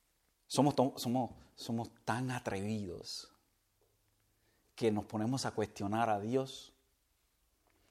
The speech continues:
como si Dios fuese alguien caprichoso, como si Dios fuese como nosotros.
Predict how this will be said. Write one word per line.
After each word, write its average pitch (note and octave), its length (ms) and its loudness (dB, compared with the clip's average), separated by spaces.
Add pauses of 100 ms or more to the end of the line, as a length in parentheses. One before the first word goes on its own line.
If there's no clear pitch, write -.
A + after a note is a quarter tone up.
(320)
como G#2+ 200 0
si A2 180 0
Dios A#2 220 4
fuese A2 440 4
alguien A2 380 4
caprichoso, G#2 880 -2
como G2 200 -6
si G2+ 140 -6
Dios G#2+ 180 -2
fuese G#2+ 260 -2
como G2 340 -6
nosotros. - 720 -6